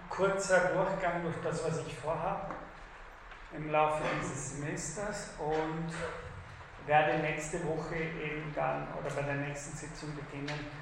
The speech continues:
indem ich de facto jetzt in die Texte, die ich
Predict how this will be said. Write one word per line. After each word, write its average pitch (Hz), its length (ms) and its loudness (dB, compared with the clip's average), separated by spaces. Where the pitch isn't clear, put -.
indem 151 400 0
ich - 300 -4
de 143 80 -2
facto 165 540 2
jetzt - 280 -2
in 185 160 0
die 175 180 -2
Texte, 151 460 -2
die 147 260 -4
ich 143 60 -4